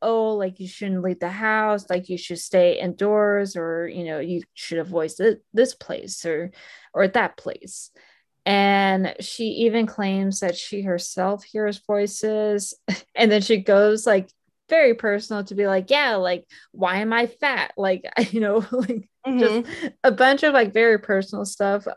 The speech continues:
Speaker 1: um, that a therapist would reveal. Uh,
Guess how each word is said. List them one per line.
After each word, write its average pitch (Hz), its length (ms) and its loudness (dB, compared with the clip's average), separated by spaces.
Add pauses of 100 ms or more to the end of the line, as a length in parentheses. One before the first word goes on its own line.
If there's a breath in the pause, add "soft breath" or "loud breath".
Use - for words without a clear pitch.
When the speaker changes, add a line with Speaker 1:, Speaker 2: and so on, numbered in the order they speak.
(160)
Speaker 1:
um, 175 580 -2 (360 soft breath)
that 196 220 2
a 202 60 4
therapist 196 800 -2
would 196 260 0
reveal. 196 720 -2 (680 loud breath)
Uh, 170 460 0